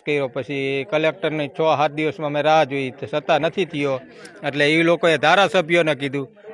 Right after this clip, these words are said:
ધારાસભ્યએ બધાએ અત્યારે ઓલામાં કે ઈ લોકો હજી કોઈ જવાબ દેતા નથી. ધારાસભ્યએ કહી દીધું તો હજી આ બધો, આ અધિકારીઓને શું, ક્યાં પેટમાં દુખે ઈ શબ્દ કહો. ન થયું હોય તો ના પાડ દો, પણ કહી દો કે અમારથી આ થાય એવું નથી.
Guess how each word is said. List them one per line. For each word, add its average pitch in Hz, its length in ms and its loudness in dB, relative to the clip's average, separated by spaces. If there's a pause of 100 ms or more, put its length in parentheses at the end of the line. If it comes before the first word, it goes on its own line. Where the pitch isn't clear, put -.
(180)
ધારાસભ્યએ 170 800 2 (480)
બધાએ 165 320 4
અત્યારે 170 340 4
ઓલામાં 170 260 2
કે 156 140 -4
ઈ 175 200 0
લોકો 185 300 2
હજી 165 160 0
કોઈ 170 220 -2
જવાબ 156 340 2
દેતા 160 360 -2 (600)
નથી. 143 400 0 (880)
ધારાસભ્યએ 196 640 4
કહી 220 180 2
દીધું 214 240 2
તો 220 160 2
હજી 208 260 4 (920)
આ 180 140 4
બધો, 185 220 0
આ 175 460 2
અધિકારીઓને 220 960 2
શું, 190 220 -6
ક્યાં 254 320 2
પેટમાં 240 480 2
દુખે 208 260 0
ઈ 208 360 0
શબ્દ 226 300 -2
કહો. 147 320 -2 (420)
ન 220 200 6
થયું 262 220 2
હોય 262 100 2
તો 254 60 -2
ના 294 160 4
પાડ 262 200 2
દો, 208 140 2
પણ 175 100 -2
કહી 240 200 2
દો 233 160 2
કે 185 60 0
અમારથી 214 340 2
આ 202 60 4
થાય 240 240 2
એવું 226 140 4
નથી. 151 260 0